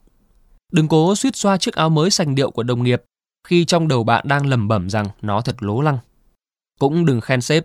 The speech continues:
dạo này trẻ ra, phong độ ngời ngời, trong khi bạn biết thừa sếp vừa đi đảo ngói và vòng bụng vẫn không ngừng tăng lên. Tác dụng của một lời khen còn phụ thuộc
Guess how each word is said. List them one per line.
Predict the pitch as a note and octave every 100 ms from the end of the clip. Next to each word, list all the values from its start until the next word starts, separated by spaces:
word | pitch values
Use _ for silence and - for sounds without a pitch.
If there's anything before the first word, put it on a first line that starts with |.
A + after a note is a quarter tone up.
| _
dạo | - B2+
này | A#2
trẻ | - F2+
ra, | B2 D3 C3 _ _
phong | - F3
độ | E3
ngời | C3+ B2+
ngời, | A#2+ A#2+ A2 - _ _ _
trong | - F#3
khi | F3
bạn | C#3 -
biết | D#3+ -
thừa | C#3 B2 G2 -
sếp | - E3+ -
vừa | A#2+ G#2+
đi | B2+ B2
đảo | - G#2+
ngói | F2+ G#2+ D#3 A#3+ _ _ _ _
và | B2 B2 A#2
vòng | B2+ B2
bụng | C#3 - _ -
vẫn | A#2+ C3
không | - C3+
ngừng | A#2 F#2+
tăng | A2+ A#2
lên. | A#2 - _ _ _ _ _ _ _ _
Tác | A3+ G#3+
dụng | G#3
của | D#3
một | D3+ C#3
lời | C#3+ C#3+
khen | F#3+ F3+ E3+
còn | C3+
phụ | C#3 -
thuộc | D3 B2+